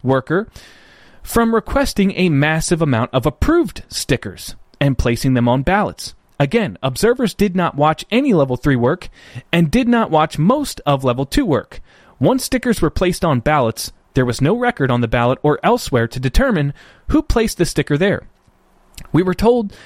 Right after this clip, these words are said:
to not sign or initial the sticker, but to only date it. Accordingly, there was no way to know who placed verified stickers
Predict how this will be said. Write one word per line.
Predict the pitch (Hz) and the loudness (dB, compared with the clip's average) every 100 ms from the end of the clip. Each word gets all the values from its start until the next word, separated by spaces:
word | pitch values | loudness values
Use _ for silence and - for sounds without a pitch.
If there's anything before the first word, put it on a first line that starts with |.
| - | -10
to | - 165 | -4 -2
not | 151 220 - | 0 -2 -4
sign | - - 160 139 143 | -6 -2 0 0 -2
or | 143 | -2
initial | 135 165 240 170 | 0 0 0 -2
the | 123 | -2
sticker, | - 254 - 98 - _ _ - - - - _ | -4 -4 -4 -6 -16 _ _ -20 -20 -20 -20 _
but | - 170 - | -2 -2 -2
to | 190 - | -6 2
only | 190 254 269 | 2 2 0
date | 165 185 175 | -2 0 -2
it. | 113 - _ - | -4 -12 _ -6
Accordingly, | 143 - 330 226 143 131 - _ _ _ | -2 0 2 2 2 0 -6 _ _ _
there | 160 | -2
was | 151 117 | -2 -2
no | 165 262 | 0 2
way | 220 196 | 2 0
to | 185 151 | 0 0
know | 143 143 | 2 0
who | 139 | 0
placed | 147 - 139 131 | 0 0 0 -4
verified | 120 127 170 170 156 151 | -4 0 0 0 0 -2
stickers | - 139 - 123 117 | -2 -4 0 0 0